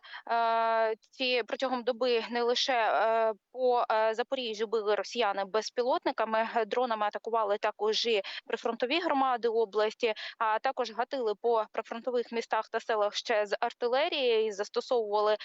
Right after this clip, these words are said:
авіацію для ударів. Е, і, е, протягом доби, е, було зафіксовано майже півтисячі обстрілів по області, і, е, пошкоджень зазнали тринадцять населених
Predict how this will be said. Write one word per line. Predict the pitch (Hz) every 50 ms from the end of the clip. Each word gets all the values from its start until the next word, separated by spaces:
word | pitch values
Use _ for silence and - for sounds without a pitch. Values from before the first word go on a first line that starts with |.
| - - - -
авіацію | 226 214 226 233 247 302 359 - - - 277 262 247
для | 214 208 247 240 233 240 233
ударів. | 240 240 220 226 233 220 226 214 208 208 - - - - - - -
Е, | 226 226 226 220 220 214 214 202
і, | - - - 240 247 254
е, | 240 196 175 151 120 220 214 214 220 214 -
протягом | - 277 277 - 247 226 240 240
доби, | 214 233 233 214 247 247
е, | 226 208 - 214 214 214 208 208 208 208 208 196 - _ _ _ _ _ _ _ _ _ _ 214
було | 208 233 254 262 254 226 214
зафіксовано | 196 226 214 - 247 - - 277 247 220 196 202 208 208
майже | 220 226 214 208 208 214
півтисячі | - - 254 226 - - 233 - 220 208 - 233 208
обстрілів | 214 - 220 208 - - - 277 269 262 330 - _
по | - 320
області, | 302 294 302 254 233 254 247 254 - - - 247 240 233 - -
і, | 240 240 247
е, | 233 220 - - - - - 233 220 -
пошкоджень | - - - 285 277 277 254 262 247 226
зазнали | 214 233 226 226 247 233 226 214 214 208 208 -
тринадцять | 247 240 262 262 233 196 180 190 - 208 -
населених | 214 208 208 - 233 220 226 226 240 254